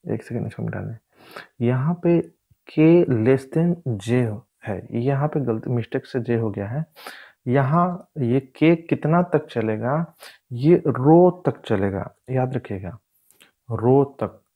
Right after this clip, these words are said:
रो अगर दो रो का मैट्रिक्स है तो दो, दो तक चलेगा। तीन रो का अगर मैट्रिक्स रहता तो ये तीन तक चलता।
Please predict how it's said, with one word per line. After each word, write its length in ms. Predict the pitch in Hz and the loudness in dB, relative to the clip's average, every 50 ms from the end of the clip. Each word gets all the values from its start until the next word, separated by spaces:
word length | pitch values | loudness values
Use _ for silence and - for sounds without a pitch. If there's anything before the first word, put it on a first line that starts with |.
| _ _ _ - | _ _ _ -12
रो 380 | 123 104 92 101 120 139 156 | -10 -6 -2 2 4 4 4
अगर 300 | - - 135 120 120 117 117 - _ _ _ | 4 2 0 0 -2 -2 -4 -10 _ _ _
दो 440 | 143 139 120 110 104 110 117 131 147 | -10 -6 -6 -4 -2 0 2 4 4
रो 180 | 151 147 147 143 | 4 4 4 2
का 380 | 143 - 143 135 135 - - - | 2 0 0 0 -2 -4 -6 -8
मैट्रिक्स 460 | 123 113 104 - - 123 123 - - | -8 -8 -8 -6 -6 -8 -8 -6 -6
है 180 | 131 135 160 170 - - - - - - _ _ _ _ | -4 -4 -4 -6 -8 -12 -20 -20 -20 -20 _ _ _ _
तो 140 | - 131 139 | -4 -4 -2
दो, 680 | 139 - 113 104 98 117 120 117 110 101 90 92 - _ _ _ _ _ _ _ _ - | -2 -4 -8 -8 -4 0 0 2 2 0 -2 -6 -10 _ _ _ _ _ _ _ _ -12
दो 180 | 120 95 113 117 | -4 -2 -2 0
तक 140 | 117 - 110 | 0 -2 -4
चलेगा। 540 | - - 101 92 95 90 92 87 101 101 - _ - - _ _ _ _ _ _ | -4 -6 -8 -6 -6 -6 -8 -10 -12 -14 -18 _ -20 -20 _ _ _ _ _ _
तीन 200 | - 143 151 151 | -4 -2 0 2
रो 140 | 147 156 147 | 2 2 2
का 140 | 147 160 156 | 2 2 0
अगर 160 | 147 151 147 | 0 0 0
मैट्रिक्स 480 | 143 139 135 - - 147 147 - - | 0 -2 -2 0 -2 -4 -4 -4 -4
रहता 280 | 139 127 123 - 151 170 196 - - _ _ _ _ _ | -4 -4 -2 -2 -4 -4 -4 -6 -12 _ _ _ _ _
तो 80 | - 123 | -2 -2
ये 80 | 127 | -2
तीन 380 | 123 127 - _ - 117 113 107 | -2 -4 -10 _ -6 -6 -6 -6
तक 160 | - 104 90 | -6 -8 -8
चलता। 380 | - - 95 92 95 - 104 | -8 -10 -12 -12 -12 -12 -14